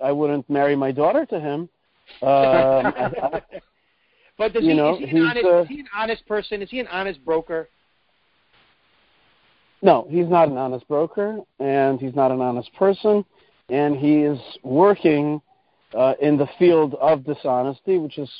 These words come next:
Speaker 1: what I call the narrative warfare, which basically is a theory that since the enemies of Israel have lost in the various war, in various wars that they have, uh,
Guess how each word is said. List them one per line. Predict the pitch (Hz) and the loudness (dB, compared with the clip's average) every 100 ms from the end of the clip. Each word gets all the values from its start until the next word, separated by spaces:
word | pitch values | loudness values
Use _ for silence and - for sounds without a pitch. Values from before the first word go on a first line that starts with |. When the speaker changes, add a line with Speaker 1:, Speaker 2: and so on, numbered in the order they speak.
| - | -20
Speaker 1:
what | 90 135 | -8 -2
I | 135 | -2
call | - 135 139 | 0 2 2
the | 127 | 0
narrative | 131 131 135 131 117 | 0 2 2 0 -2
warfare, | 131 135 139 - 123 120 - _ _ _ _ | 0 0 0 0 0 -2 -8 _ _ _ _
which | 127 135 - | -4 -4 0
basically | 170 165 160 - 139 139 147 - _ _ _ _ _ _ | 0 2 -4 -2 2 2 0 -8 _ _ _ _ _ _
is | 139 139 135 127 | 0 2 0 -2
a | 135 - | -6 2
theory | 226 196 165 151 | 4 6 4 0
that | 139 139 135 - - | -2 -2 -2 -4 -2
since | 190 185 165 | -2 -2 0
the | 160 | 2
enemies | 165 160 147 | 2 0 -2
of | 139 | 0
Israel | 143 143 151 131 131 131 _ _ _ - | 0 0 0 0 0 -4 _ _ _ -2
have | 139 131 | 0 0
lost | 131 151 170 143 - _ _ _ _ _ - | 2 4 4 2 -8 _ _ _ _ _ -14
in | 139 | -10
the | 131 | -2
various | 143 143 147 139 - | 2 2 2 -2 -8
war, | 139 139 143 131 | -6 -4 -4 -4
in | 127 | -4
various | 143 143 123 | -2 -2 -4
wars | 143 143 143 123 | -4 -2 -2 -4
that | 127 | -8
they | 147 | -4
have, | 139 131 117 123 | -2 -4 -6 -6
uh, | 123 117 | -2 -2